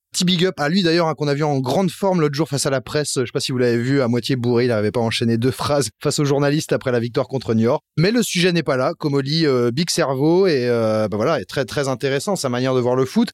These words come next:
Avec la boîte avec laquelle il bossait à l'époque, alors c'est Decision Technology chez les Spurs, les résultats sont flagrants, hein, tu nous disais ça, que les Spurs, ben voilà, ils n'ont jamais eu autant de points sur les quinze dernières années. Vu le succès, bah, Comolli, euh, forcément, les Reds sont allés le chercher.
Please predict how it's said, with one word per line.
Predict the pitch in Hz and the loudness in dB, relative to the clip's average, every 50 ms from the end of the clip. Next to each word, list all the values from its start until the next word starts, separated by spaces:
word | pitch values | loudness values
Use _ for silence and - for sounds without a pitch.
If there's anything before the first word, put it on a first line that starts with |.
| _ _ | _ _
Avec | - 151 156 | -2 0 0
la | 175 180 | 0 0
boîte | 165 160 202 202 202 | 0 0 0 0 0
avec | 185 151 | 0 -2
laquelle | 156 151 - 165 156 | -2 -2 -2 -4 -6
il | 147 135 | -4 -4
bossait | 139 156 - - 165 | -4 -2 0 0 0
à | 151 | 0
l'époque, | 151 151 - 165 170 - - | 0 0 0 -2 -2 0 0
alors | 143 120 117 | -2 -2 -2
c'est | - - 123 127 123 | -2 -2 0 0 0
Decision | 120 123 110 - - 143 143 147 135 | 0 -2 -2 -2 -2 -2 -2 -2 -2
Technology | - 139 127 151 147 143 147 135 123 156 156 | -2 -2 0 0 2 2 0 0 0 0 0
chez | 147 - 143 | 0 0 0
les | 139 135 | 0 0
Spurs, | - - - 175 190 208 214 196 180 _ _ - | -2 0 0 2 2 2 0 -2 -8 _ _ -4
les | 123 127 | -2 -2
résultats | 127 131 - 135 185 175 | 0 -2 0 0 0 0
sont | - 170 143 | 0 -2 -4
flagrants, | - - 147 139 127 131 170 185 156 135 | -2 -2 0 0 0 0 0 0 0 -2
hein, | 143 | -4
tu | - - | -4 -6
nous | 127 123 | -4 -4
disais | 120 113 117 120 | -2 -2 -2 -2
ça, | 113 - 160 165 165 | -2 0 0 0 0
que | - | 0
les | 147 117 | -4 -6
Spurs, | - - 147 151 143 131 | -2 -2 0 0 0 0
ben | 113 107 | 0 0
voilà, | 107 104 131 151 147 | 0 0 0 0 0
ils | 131 | 0
n'ont | 117 110 | 0 -2
jamais | 101 104 123 127 131 143 | -2 -2 0 0 0 0
eu | 156 170 165 - | 0 0 0 0
autant | 165 160 - - 170 165 | 0 0 0 0 0 0
de | 139 | -2
points | 123 - - 147 165 | -2 -2 -2 -2 -2
sur | 160 - 139 | -2 -2 -2
les | 110 - | -2 -2
quinze | - 147 143 | -2 -2 0
dernières | 131 123 123 127 120 107 98 | 0 0 0 -2 -2 -2 -2
années. | 92 92 82 - _ _ _ _ - | -2 -4 -4 -8 _ _ _ _ 0
Vu | 151 185 | 0 0
le | 170 | 2
succès, | - - 185 - - - 190 190 | 0 0 -2 0 0 2 2 0
bah, | 175 151 131 127 110 | 0 0 -2 -2 -2
Comolli, | - 143 139 135 135 139 143 143 - - | -2 -2 0 0 0 0 -2 -2 -2 0
euh, | 147 123 113 | 0 0 -2
forcément, | 107 - 117 - - 131 127 127 | -2 -4 -6 -4 -2 0 0 0
les | 123 | 0
Reds | 113 113 131 127 113 - 117 107 | 0 0 0 -2 -2 -4 -4 -4
sont | - - 156 151 - | -2 -2 -2 -2 -2
allés | 143 135 139 139 | -2 0 0 0
le | 131 123 | 0 0
chercher. | 117 - 135 117 - - 143 151 180 | 0 0 -2 -2 -2 0 0 0 0